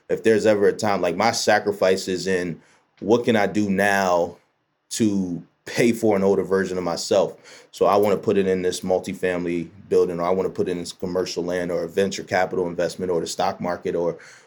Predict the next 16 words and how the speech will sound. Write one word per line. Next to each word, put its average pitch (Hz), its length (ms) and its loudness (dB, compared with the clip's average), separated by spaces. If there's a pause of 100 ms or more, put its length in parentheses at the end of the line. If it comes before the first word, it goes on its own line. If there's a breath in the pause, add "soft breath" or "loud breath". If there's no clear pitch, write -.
(140 loud breath)
whatever 95 480 2
it 90 40 2
may, 90 140 0
or 180 220 4
people, - 440 -4 (220)
right? 110 400 2
And 101 160 -2
so 101 440 4
that's 101 240 2
just 92 160 -6
how 92 220 4
it's 82 180 -4
worked 85 260 -4
out 82 160 -4
for - 80 -12
me. 80 200 -12